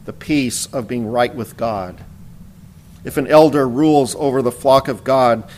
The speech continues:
pushing his own ideas and will on God's people rather than the word of God,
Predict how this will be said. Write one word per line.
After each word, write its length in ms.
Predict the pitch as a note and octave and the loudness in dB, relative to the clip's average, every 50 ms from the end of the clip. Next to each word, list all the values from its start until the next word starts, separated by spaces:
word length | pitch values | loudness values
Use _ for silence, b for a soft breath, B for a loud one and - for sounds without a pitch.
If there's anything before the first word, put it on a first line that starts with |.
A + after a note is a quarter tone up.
| B B - | B B -2
pushing 300 | - F3 D#3+ - D3 D3 | 0 0 0 0 0 -2
his 160 | C#3 B2 - | -2 -2 -2
own 240 | - D#3 D3 D3 C#3+ | -2 -2 -2 0 0
ideas 580 | C#3 C3 B2+ A#2 A2 C3+ C#3+ C#3+ C3 B2 - | 0 0 0 -2 -2 -2 0 0 0 -2 -4
and 220 | C3 B2 A2+ A2 A2+ | -6 -8 -8 -6 -4
will 320 | B2 C3+ C#3 B2+ B2+ - | -2 -2 -2 -2 -4 -6
on 240 | A2 C3 B2 A#2+ A2+ | -6 -6 -6 -6 -6
God's 360 | G#2 C3 C3 C3+ C3 - - | -2 -2 -2 -2 -2 -4 -8
people 460 | - - - C#3 B2+ - B2+ A#2 A#2 | -14 -10 -10 -10 -8 -6 -6 -6 -4
rather 300 | G#2 C3 C3 C3+ C3+ B2+ | -2 0 0 0 0 -2
than 140 | A2+ B2+ B2 | -6 -6 -8
the 60 | B2 | -8
word 220 | A2+ A2+ C3 C3+ B2 | -6 -4 -4 -4 -4
of 140 | A#2+ - - | -6 -8 -6
God, 340 | B2+ B2 B2+ A#2+ A#2 A2+ | -4 -2 -2 -2 -4 -6